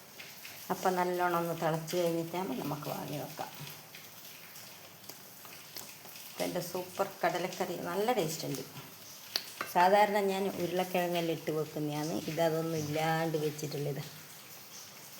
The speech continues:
കണ്ട, സൂപ്പർ കടലക്കറി കണ്ടല്ലോ ഗൈസ്. തിളച്ച ഉടനെ നമുക്ക് ഓഫാക്കാം.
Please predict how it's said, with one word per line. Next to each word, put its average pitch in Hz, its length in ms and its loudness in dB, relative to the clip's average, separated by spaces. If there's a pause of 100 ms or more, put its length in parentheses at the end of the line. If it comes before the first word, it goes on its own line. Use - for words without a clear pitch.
(840)
കണ്ട, 165 160 4 (1700)
സൂപ്പർ 190 380 2 (100)
കടലക്കറി 180 600 0 (920)
കണ്ടല്ലോ 180 440 2
ഗൈസ്. 208 300 0 (1080)
തിളച്ച 190 300 4 (100)
ഉടനെ 190 340 8
നമുക്ക് 165 260 0 (100)
ഓഫാക്കാം. 165 520 4